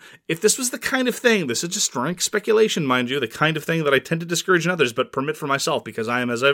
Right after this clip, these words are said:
ever, a raving hypocrite. I wonder if this is the kind of thing where the publisher insisted. Who knows? But the fact that I'm left asking these questions and th-, maybe thinking that that is the most interesting part of the game is certainly telling.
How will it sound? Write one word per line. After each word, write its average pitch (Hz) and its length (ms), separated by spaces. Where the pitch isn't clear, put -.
ever, 131 320
a 120 100
raving 143 400
hypocrite. 165 480
I 147 80
wonder 208 240
if 233 80
this 226 100
is 208 80
the 220 60
kind 220 180
of 208 60
thing 208 120
where 208 120
the 185 40
publisher 196 380
insisted. 180 440
Who 269 140
knows? 170 380
But 170 140
the 190 80
fact 302 260
that 277 100
I'm 202 160
left 190 320
asking 185 460
these 165 160
questions 247 640
and 165 240
th-, - 160
maybe 196 340
thinking 180 280
that 185 140
that 160 160
is 165 80
the 165 60
most 147 200
interesting 170 400
part 160 180
of 139 60
the 127 40
game 180 420
is - 120
certainly 262 360
telling. 110 440